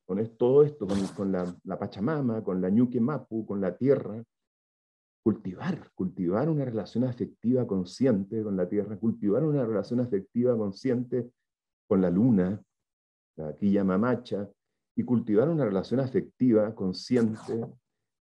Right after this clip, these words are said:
con el sol que nos da la vida. Todos estos elementos nos dan la vida, hasta la luna, que está rigiendo mareas y rigiendo incluso relacionada con el ciclo menstrual de las mujeres, porque está todo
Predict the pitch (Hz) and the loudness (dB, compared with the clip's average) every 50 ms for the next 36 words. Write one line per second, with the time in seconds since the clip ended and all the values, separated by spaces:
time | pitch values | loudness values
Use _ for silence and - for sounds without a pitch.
0 | _ _ 98 92 90 87 90 - - - - - - 90 82 - - - - 98 | _ _ -2 -2 -2 -2 -6 -8 -14 -16 -14 -10 -8 -8 -8 -6 -8 -4 0 2
1 | 92 95 78 - - - 98 90 90 85 80 87 92 92 98 - - _ 92 85 | 2 2 0 -4 -8 -8 -6 -4 -4 -4 -4 -2 -2 -2 -4 -6 -10 _ -12 -10
2 | 80 78 90 85 78 - - - _ _ _ _ - 147 180 175 175 - 104 98 | -10 -8 -8 -10 -10 -12 -14 -16 _ _ _ _ 4 6 6 6 4 2 2 4
3 | 90 90 87 98 110 113 113 117 98 85 87 90 98 104 98 87 123 156 - - | 4 4 4 4 2 2 2 0 0 0 -2 -2 -2 0 0 0 2 0 0 -2
4 | - - _ _ - 110 - - 95 82 76 90 143 127 87 80 82 - _ - | -4 -10 _ _ -12 -12 -8 -6 -6 -4 0 0 0 0 -2 -4 -8 -12 _ -10
5 | 92 82 - - 101 95 92 85 - - 104 95 92 87 - _ _ _ _ _ | -10 -6 -4 -4 -2 -2 -4 -4 -4 -2 -2 -2 -2 -2 -6 _ _ _ _ _
6 | _ _ _ _ _ _ _ 92 87 82 78 85 98 101 92 87 87 90 - - | _ _ _ _ _ _ _ -4 -2 -2 0 0 2 2 2 0 -2 -6 -10 -16
7 | _ _ _ _ _ - 95 76 80 82 80 - - 101 98 98 95 87 85 78 | _ _ _ _ _ -6 -6 -4 -4 -6 -6 -4 -2 0 2 2 2 2 0 -2
8 | 78 - 123 131 143 - - 95 90 90 85 87 85 - - 85 90 98 104 107 | -2 0 2 2 2 2 -2 -2 0 0 0 0 -2 -4 -4 -2 0 2 2 2
9 | 104 101 104 - - - - _ _ _ - _ _ _ _ - 87 87 82 78 | 0 0 -2 -6 -10 -18 -20 _ _ _ -20 _ _ _ _ -2 0 0 -2 -4
10 | - - 107 107 95 - 95 92 90 87 87 90 - - 101 85 - - - - | -4 -2 -2 -2 -2 0 2 2 2 2 2 -4 -6 -4 -4 -4 -4 -6 -8 -2
11 | 101 101 104 101 101 95 87 95 87 87 85 73 87 85 - - - 117 107 98 | 0 0 2 2 0 0 0 0 -2 -2 -4 -6 -10 -12 -10 0 2 2 2 2
12 | 101 104 101 - 98 82 - 92 90 - - 117 110 104 98 - - | 0 -2 -6 -10 -14 -10 -10 -10 -8 -2 2 4 4 4 4 0 -6